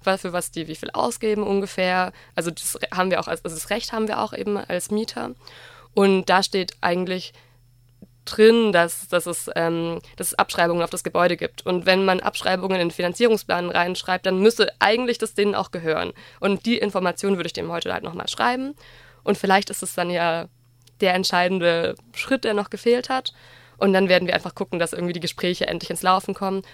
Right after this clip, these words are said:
und dass wir endlich das zweite Architektengutachten bekommen, damit wir auch wirklich was in der Hand haben mit Stempel. Und dann können wir auch zu denen gehen und sagen, „Guck mal, so viele Kosten kommen auf euch zu, wenn ihr die Münze behalten wollt.“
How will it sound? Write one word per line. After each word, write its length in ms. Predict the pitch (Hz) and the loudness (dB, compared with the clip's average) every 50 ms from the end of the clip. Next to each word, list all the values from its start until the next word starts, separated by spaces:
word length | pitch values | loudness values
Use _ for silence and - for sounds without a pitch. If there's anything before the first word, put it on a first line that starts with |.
| - - - | -8 0 4
und 180 | 262 262 226 226 | 4 4 4 4
dass 100 | 208 - | -2 -2
wir 80 | 196 | 0
endlich 160 | 190 196 - | 0 0 -2
das 100 | - - | -4 -6
zweite 240 | - 196 185 185 - | -2 -2 -2 0 0
Architektengutachten 960 | - 185 - - - 240 240 - - 175 - 165 - - - - - 185 170 | -4 -6 -6 -4 -6 -6 -4 -4 -6 -6 -6 -6 -6 -6 -6 -6 -6 -8 -8
bekommen, 400 | 165 - - 180 180 190 196 196 - - - - | -6 -2 -2 0 0 0 -2 -4 -8 -16 -12 -4
damit 260 | - 196 190 185 - - | 0 0 0 0 2 2
wir 160 | 180 - - | 2 4 2
auch 100 | 175 - | 2 0
wirklich 300 | 175 190 185 - 180 - | -4 -4 -4 -4 -4 -2
was 140 | 170 165 - | -2 -2 -2
in 80 | 185 | -4
der 100 | 185 165 | -6 -6
Hand 180 | 180 185 190 - | -6 -4 -2 -2
haben 280 | 165 170 165 175 170 | -2 0 0 -2 -4
mit 140 | 170 175 - | -4 -4 -4
Stempel. 540 | - - 180 175 190 196 - 202 202 202 202 - - - - - | -4 -2 -2 -2 -2 -2 -4 -4 -4 -4 -6 -8 -16 -20 -10 -4
Und 60 | 185 | -2
dann 100 | 170 165 | -2 0
können 160 | 165 180 170 | 0 -2 0
wir 80 | 165 156 | 0 0
auch 60 | 156 | -2
zu 100 | - 165 | -2 -6
denen 220 | - 165 165 160 | -6 -4 -4 -2
gehen 100 | 160 151 | -2 -2
und 80 | 156 160 | -2 -2
sagen, 240 | - 87 90 90 - | -2 -2 -2 -4 -6
„Guck 140 | - - - | -10 -12 -8
mal, 180 | 170 85 85 - - - - - | -6 -6 -6 -6 -8 -18 -20 -6
so 160 | - - 214 | -2 0 0
viele 180 | - 220 190 190 | 0 0 -4 -2
Kosten 360 | - - 185 - - 185 175 | -2 -2 -2 -2 -4 -8 -6
kommen 200 | - 175 165 - | -6 -6 -4 -2
auf 160 | - - - - | -4 -4 -4 -6
euch 120 | 160 - | -10 -8
zu, 180 | - - 190 180 | -4 -4 -2 0
wenn 100 | 170 160 | 0 0
ihr 80 | 165 156 | 0 -2
die 80 | 156 | -4
Münze 260 | 151 156 - - - | -6 -8 -8 -8 -10
behalten 360 | - 147 151 165 - - 180 - | -10 -8 -10 -10 -10 -10 -10 -10
wollt.“ 260 | - - - - - | -10 -10 -12 -16 -20